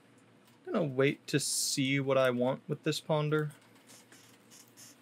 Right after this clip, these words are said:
I could Ponder now. And pondering now does give me a chance to just draw something,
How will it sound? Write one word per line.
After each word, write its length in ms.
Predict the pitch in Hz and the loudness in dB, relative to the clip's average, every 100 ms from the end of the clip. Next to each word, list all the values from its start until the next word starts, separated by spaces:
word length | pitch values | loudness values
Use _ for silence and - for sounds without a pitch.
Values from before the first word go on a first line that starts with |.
| - - - - - _ - - | -20 -20 -20 -20 -20 _ -20 -2
I 120 | 143 | -2
could 460 | 139 - 180 180 - | -2 -4 -2 -2 -2
Ponder 320 | 175 165 156 | -2 0 2
now. 320 | 139 120 180 147 - - - - - - _ _ _ - _ - | 0 -2 -6 -10 -14 -20 -20 -20 -20 -20 _ _ _ -20 _ -6
And 160 | 147 131 | -4 0
pondering 480 | 139 143 156 143 135 | 2 2 2 0 0
now 400 | 123 123 123 123 - - - - 151 | 0 0 -2 -4 -10 -20 -20 -10 0
does 200 | 139 135 | 0 2
give 180 | 143 | 0
me 100 | 139 | 2
a 60 | 131 | 0
chance 420 | - 143 123 120 | 0 -2 -2 -2
to 140 | - 127 | -4 -2
just 280 | 131 120 | -2 -4
draw 440 | - 131 120 120 120 | 0 2 4 2 0
something, 580 | - 135 120 127 120 | 0 -2 0 -2 -2